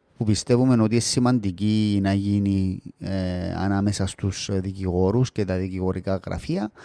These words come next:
ε, να προσθέσουμε κάποια αξία με τις εμπειρίες μας,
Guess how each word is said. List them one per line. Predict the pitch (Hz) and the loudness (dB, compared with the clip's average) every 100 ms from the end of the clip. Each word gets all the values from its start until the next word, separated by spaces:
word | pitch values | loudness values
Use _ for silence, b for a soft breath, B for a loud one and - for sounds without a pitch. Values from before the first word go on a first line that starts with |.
| B B B B | B B B B
ε, | - 120 120 120 120 123 | 0 2 4 2 0 2
να | 127 | 2
προσθέσουμε | - 117 - - 143 - 143 123 107 101 | 4 2 2 4 4 4 4 4 4 2
κάποια | 107 - 113 | -2 -2 -2
αξία | 95 - - 120 113 | -2 -4 -4 0 2
με | 113 104 | 2 -2
τις | 107 101 98 - | -2 -2 -2 0
εμπειρίες | 98 90 101 107 120 104 | 0 2 2 4 4 4
μας, | 98 90 90 | 0 -4 -6